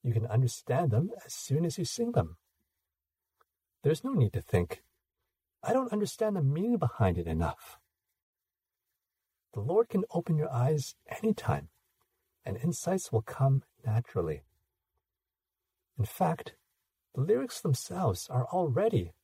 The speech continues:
very deep, inclusive, and powerful. So just enjoy them.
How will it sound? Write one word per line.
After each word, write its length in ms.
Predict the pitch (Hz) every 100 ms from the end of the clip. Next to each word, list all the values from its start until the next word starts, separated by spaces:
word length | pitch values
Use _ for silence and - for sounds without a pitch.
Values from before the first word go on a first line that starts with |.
| _
very 300 | 127 147 117 -
deep, 320 | 165 123 - - _ _ _
inclusive, 720 | - 107 - 165 175 - 95 -
and 160 | 95
powerful. 640 | - 139 214 - - - - _ _ _ _ _ _ _ _
So 180 | - 156
just 300 | 127 196 196
enjoy 300 | 135 208 240
them. 260 | 90 78